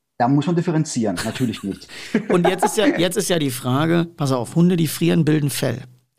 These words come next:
Speaker 2: No, das ist
Speaker 1: Mhm.
Speaker 2: ja so eine Information, die einigen abhanden gekommen ist.
Speaker 1: Mhm. Mhm.
Speaker 2: Ähm, ich, ich, ich schlag die Hände beim Kopf zusammen, wenn ich das sehe. Ich sag's dir, wie es ist. Also,
Speaker 1: Mhm.
Speaker 2: wo ich übergegangen bin, ist im Arbeitshundesegment. Wenn Hunde
Speaker 1: Ja.
Speaker 2: schwer gearbeitet haben, in kalten Autos sitzen,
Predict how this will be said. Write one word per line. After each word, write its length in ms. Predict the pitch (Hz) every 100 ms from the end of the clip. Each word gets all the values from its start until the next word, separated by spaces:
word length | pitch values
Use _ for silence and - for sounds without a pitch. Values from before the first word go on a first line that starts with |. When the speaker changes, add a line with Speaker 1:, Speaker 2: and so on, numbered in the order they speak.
| _
Speaker 2:
No, 180 | - 131
das 160 | 113 110
ist 20 |
Speaker 1:
Mhm. 40 | 151
Speaker 2:
ja 60 |
so 80 | 147
eine 140 | 156 156
Information, 580 | 175 156 143 - 165
die 120 | 156 -
einigen 360 | 135 156 151
abhanden 380 | 143 127 143 127
gekommen 360 | 90 - - -
ist. 220 | - -
Speaker 1:
Mhm. 260 | 117 113 120 - -
Mhm. 240 | - 113 110
Speaker 2:
Ähm, 640 | 127 123 123 120 120 117 - - - 98 - _
ich, 380 | - - - - - - -
ich, 180 | - -
ich 240 | 139 120
schlag 180 | - 139
die 100 | 160
Hände 160 | 151 147
beim 120 | 104
Kopf 160 | - -
zusammen, 240 | - 117
wenn 60 | 110
ich 60 |
das 160 | 123 117
sehe. 100 | -
Ich 120 | -
sag's 180 | 147 139
dir, 100 | 151
wie 40 |
es 100 | 135
ist. 300 | 147 127 120
Also, 260 | 120 107 113 - -
Speaker 1:
Mhm. 220 | 117 135 - _
Speaker 2:
wo 380 | 139 131 175 226
ich 540 | - 320 285 - -
übergegangen 640 | 196 185 160 131 117 110 110
bin, 180 | 110 104
ist 240 | 156 -
im 120 | 147
Arbeitshundesegment. 1080 | 135 139 139 123 120 107 98 85 80 65 -
Wenn 220 | 123 123
Hunde 400 | 127 165 160 156
Speaker 1:
Ja. 40 | -
Speaker 2:
schwer 380 | - - 160 165
gearbeitet 560 | 160 131 131 113 120
haben, 300 | - 104 104 90
in 360 | 127 135 127
kalten 420 | - 143 170 175
Autos 540 | 156 147 151 156 151 -
sitzen, 400 | 151 - -